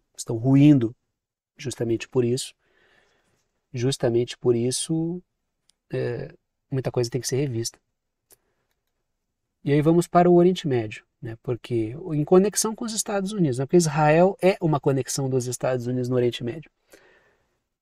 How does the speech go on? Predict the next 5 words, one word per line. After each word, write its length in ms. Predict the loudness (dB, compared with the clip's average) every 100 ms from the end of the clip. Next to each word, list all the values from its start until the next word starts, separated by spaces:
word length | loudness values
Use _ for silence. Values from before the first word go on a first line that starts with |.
| _
Trump 340 | 6 8 6
e 200 | 2 4
Israel 560 | 4 4 2 6 8 6
tramam 440 | 4 4 4 2
planos 840 | 2 4 6 6 6 2 -4 -14 -18